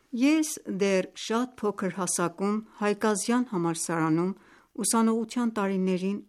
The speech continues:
բանաստեղծություններ էի գրում, որոնք տպվում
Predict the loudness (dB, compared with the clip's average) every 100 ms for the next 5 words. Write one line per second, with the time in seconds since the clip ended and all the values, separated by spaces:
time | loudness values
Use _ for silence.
0 | -4 0 0 0 -4 -6 -8 0 2 4
1 | 2 -2 -4 -4 -4 -4 _ _ _ -2
2 | 2 4 4 0 -4 -4 2 4